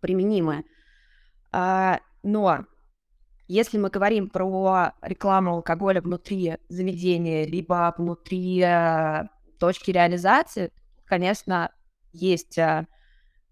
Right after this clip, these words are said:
варианты, которые можно использовать. Я об этом, безусловно, буду рассказывать на гастрите с примерами и, возможно, с,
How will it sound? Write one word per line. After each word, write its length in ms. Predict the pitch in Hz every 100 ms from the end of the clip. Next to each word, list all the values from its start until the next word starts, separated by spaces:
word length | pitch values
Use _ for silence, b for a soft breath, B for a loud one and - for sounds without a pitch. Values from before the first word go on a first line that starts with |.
| _
варианты, 1000 | 175 175 _ _ _ _ _ 175 233 269
которые 340 | 180 165 214 190
можно 300 | 180 196 175
использовать. 460 | 165 190 175 151 -
Я 180 | 175
об 80 | 196
этом, 180 | 196 185
безусловно, 480 | 170 - 202 185 165
буду 140 | 160
рассказывать 500 | 170 165 180 170 156 -
на 60 |
гастрите 540 | 165 170 - 294 - 196
с 120 | - _ _ _
примерами 720 | - 175 180 254 262 190 165
и, 220 | 160 175 170
возможно, 520 | 165 185 220 208
с, 60 | 165